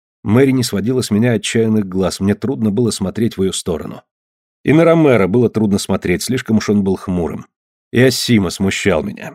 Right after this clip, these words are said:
Капитан не верил ни одному слову, это было ясно написано на его лице.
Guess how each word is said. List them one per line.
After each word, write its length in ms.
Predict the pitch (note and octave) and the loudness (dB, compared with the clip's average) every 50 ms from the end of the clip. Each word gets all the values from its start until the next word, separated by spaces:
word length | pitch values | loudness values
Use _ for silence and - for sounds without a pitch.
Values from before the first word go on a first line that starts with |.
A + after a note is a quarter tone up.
| _ _ _ | _ _ _
Капитан 420 | - G#2 - A2+ - D3 D#3 C3+ B2 | -6 -4 -2 0 0 2 2 2 4
не 120 | B2 B2 | 4 4
верил 280 | B2 D3+ D3 C#3 C3 A#2+ | 4 4 4 4 4 4
ни 120 | A#2 C#3+ | 4 2
одному 340 | D3+ C3+ A2 A#2+ B2 B2+ B2 | 2 0 0 -2 -2 -2 -4
слову, 400 | - - A2+ G#2+ F#2+ F2 F2+ F#2 | -2 0 0 2 2 2 0 -2
это 140 | F2+ G2 F#2+ | -2 -2 -2
было 160 | G#2 A2 G#2 | -2 0 0
ясно 400 | F#2+ G2 A2 B2 B2 - G#2+ G2+ | 0 0 0 0 -2 -2 -4 -4
написано 480 | G2 F#2 - A2 G#2 - - F#2+ F#2 | -4 -4 -4 -6 -6 -4 -2 -2 -2
на 80 | F2+ E2+ | -2 -2
его 180 | E2 D#2+ D#2 E2+ | -2 -2 -2 -2
лице. 440 | D#2+ D#2+ - - - D#2 D2+ - | -4 -4 -6 -8 -10 -12 -14 -16